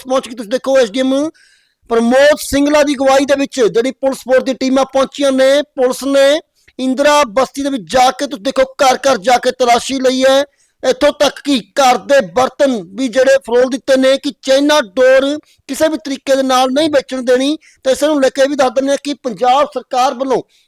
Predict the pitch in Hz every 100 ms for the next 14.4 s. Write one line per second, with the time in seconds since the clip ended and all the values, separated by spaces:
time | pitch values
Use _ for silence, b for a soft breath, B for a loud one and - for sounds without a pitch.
0 | - 214 151 254 294 302 - 277 233 262
1 | 269 285 277 254 226 233 185 175 226 262
2 | 262 277 277 - 262 277 269 262 262 285
3 | 320 b b _ - 269 277 320 294 277
4 | 285 277 269 285 302 349 _ b b b
5 | - 294 247 - 269 277 277 269 269 277
6 | 247 262 262 277 285 180 269 277 - 294
7 | 190 254 262 269 277 - 262 240 262 269
8 | 277 330 - _ 175 247 - 285 233 247
9 | 262 277 285 269 254 285 - 262 - -
10 | 262 262 285 247 285 285 233 254 269 311
11 | 302 269 254 - 269 269 254 247 269 -
12 | 254 180 - b b - 214 262 285 -
13 | 262 247 269 226 254 220 226 262 - 262
14 | 240 254 269 269